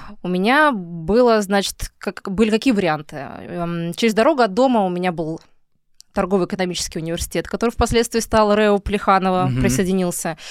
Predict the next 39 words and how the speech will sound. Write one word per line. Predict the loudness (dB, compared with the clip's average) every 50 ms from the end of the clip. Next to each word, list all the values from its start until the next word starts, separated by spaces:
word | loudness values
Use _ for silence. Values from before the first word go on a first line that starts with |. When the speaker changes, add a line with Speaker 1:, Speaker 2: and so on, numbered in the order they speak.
| -16 -18 -18 -12 -6
Speaker 1:
Я | -2 0 0
могла | 2 2 0 0 2 2 4 4
за | 2 0 -2
пять | -2 -4 -4
минут | -2 -4 -4 -4 -6 -8 -12
до | -8 -6 -8
пар | -2 2 2 2 2 2 -4 -10 -12 -10
вставать | -12 -10 -6 -6 -4 -4 -4 -6 -8 -10
и |
приходить | -14 -10 -8 -8 -6 -4
на | -4 -2 0
пару. | 2 2 2 2 2
Меня | 0 0 -2 -2
это | -2 -4 -6
очень | -6 -6 -8 -8 -8 -10 -10
прельщало, | -8 -6 -6 -6 -6 -6 -6 -4 -4 -4 -4 -6
мне | -6 -6
казалось, | -4 -4 -4 -4
что | -4 -4 -6
очень | -6 -6 -6 -8
неплохая | -8 -6 -6 -6 -4 -2 -2 -2 -2
идея, | 0 0 0
потому | 0 0 0 0 0
что | 2 0 0 0 -2 -8 -10 -10 -12 -8
к | 0 2 4 6 6 6 4 4
одиннадцатому | 2 2 2 2 0 -2 -2 -4 -4 -2
классу | 2 2 2 2 2 0 -2 0 0 0 0
я | 0 2 2 2 2
не | 2 2 0 2 2 2 2 0 0 0 -2 -4 -10 -14 -12
сформировала | -8 -6 -4 0 2 4 4 6 6 6 4 4 4 2
какое-то | 0 -4 -4 -4 -6 -6 -4
понимание, | -4 -4 -2 0 2 2 2 2 2 0 0
кем | 0 0 2 2 2
я | 2 0
хочу | 0 -2 -4 -4 -4 -4
быть, | -2 -2 -2 -2 -2
куда | -2 -2 2 2 2 2 4
Speaker 2:
Как | 2 2 2
Speaker 1:
идти. | 2 0